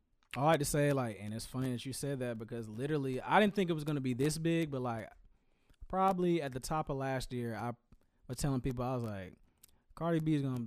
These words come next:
like, I think Cardi B is gonna really make a waves." But then this is before Bodak Yellow, and I was just saying, like, but I didn't think it was gonna be that big. But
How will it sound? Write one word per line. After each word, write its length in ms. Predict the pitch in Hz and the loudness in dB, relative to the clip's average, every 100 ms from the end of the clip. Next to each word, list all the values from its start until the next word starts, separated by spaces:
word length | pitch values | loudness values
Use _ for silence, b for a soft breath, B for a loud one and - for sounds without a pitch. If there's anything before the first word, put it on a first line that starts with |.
| 113 | -6
like, 200 | 117 110 - _ _ - | -10 -10 -12 _ _ -8
I 60 | |
think 260 | 160 160 135 | -4 -2 -2
Cardi 220 | 143 131 | -2 -2
B 160 | 120 123 | -2 -4
is 80 | 117 | -4
gonna 200 | 110 104 | -6 -6
really 260 | 107 104 | -6 -8
make 320 | 98 101 95 - | -10 -10 -12 -12
a 40 | |
waves." 440 | 98 95 85 87 - | -10 -10 -12 -14 -8
But 140 | 127 | -4
then 140 | 139 135 | -2 2
this 120 | 160 | 2
is 60 | 180 | 4
before 340 | 185 - 196 | 4 8 6
Bodak 400 | 180 190 185 170 | 8 6 6 4
Yellow, 440 | 170 180 135 113 110 - | 2 2 0 -4 -10 -10
and 160 | 127 | -4
I 100 | 139 | -2
was 80 | 139 | -2
just 140 | 135 135 | -4 -4
saying, 180 | 135 127 | -4 -4
like, 180 | 117 | -4
but 100 | 117 | -4
I 140 | 127 160 | 2 4
didn't 180 | 170 156 | 4 2
think 160 | 160 | 0
it 40 | 147 | 0
was 100 | 131 | -2
gonna 160 | 131 | -2
be 140 | 120 110 | -2 -4
that 260 | 110 90 | -6 -10
big. 360 | 92 90 78 78 101 | -14 -14 -16 -16 -6
But 360 | 135 151 135 | -2 0 -2